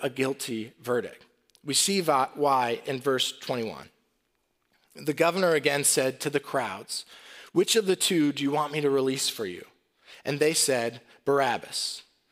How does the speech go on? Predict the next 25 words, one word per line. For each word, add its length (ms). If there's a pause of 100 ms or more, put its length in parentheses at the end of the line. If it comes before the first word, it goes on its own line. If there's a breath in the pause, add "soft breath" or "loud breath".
(200 loud breath)
And 100
Pilate 300
said 300
to 80
these 180
crowds, 400
he 60
said, 320 (340 loud breath)
"Then 180
what 220
shall 240
I 80
do 200
with 140
Jesus 600
who 120
is 120
called 360
Christ?" 720 (400 loud breath)
And 140
they 80
all 240
said, 420 (240 soft breath)
"Let 440
him 580